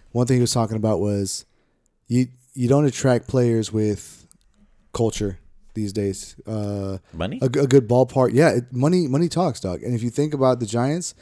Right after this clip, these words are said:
Speaker 1: they are not forking it up to get these generational players or talented players. They, he broke it down like this. Haniger, he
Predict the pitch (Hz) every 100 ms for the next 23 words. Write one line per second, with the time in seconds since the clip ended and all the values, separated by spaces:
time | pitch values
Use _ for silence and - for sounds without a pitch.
0 | - - _ _ _ 113 131 147 147 143
1 | 120 120 123 127 120 - 131 123 120 113
2 | 117 110 - - 107 117 - 113 101 -
3 | 123 117 117 110 - 101 110 107 104 101
4 | 117 110 104 104 98 104 101 - - -
5 | _ _ _ 120 147 127 151 165 147 139
6 | 131 117 107 104 - - _ 139 156 175
7 | 202 247 _ _ _ _ - - 170 180
8 | 185 180